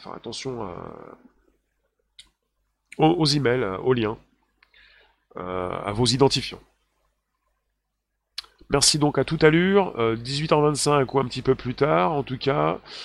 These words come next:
à très vite. Je vous remercie pour votre présence ce jour, et il ne s'agissait pas, je le répète, mais vous avez compris,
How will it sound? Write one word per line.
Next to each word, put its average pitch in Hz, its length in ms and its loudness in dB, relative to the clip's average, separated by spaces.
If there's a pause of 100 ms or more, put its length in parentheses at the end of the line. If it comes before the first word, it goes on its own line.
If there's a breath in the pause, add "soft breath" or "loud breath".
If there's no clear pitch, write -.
(200 loud breath)
à 117 160 -2
très 135 180 0
vite. 165 320 2
Je 117 100 0
vous 151 60 4
remercie 165 380 2
pour 131 180 4
votre 143 220 2
présence 180 460 0
ce 156 180 2
jour, 175 480 6 (500 loud breath)
et 110 120 2
il 123 40 2
ne 135 60 0
s'agissait - 560 6
pas, 175 260 6
je 123 140 6
le 117 40 6
répète, 156 520 4
mais 117 80 4
vous 113 180 2
avez 104 140 4
compris, 202 480 4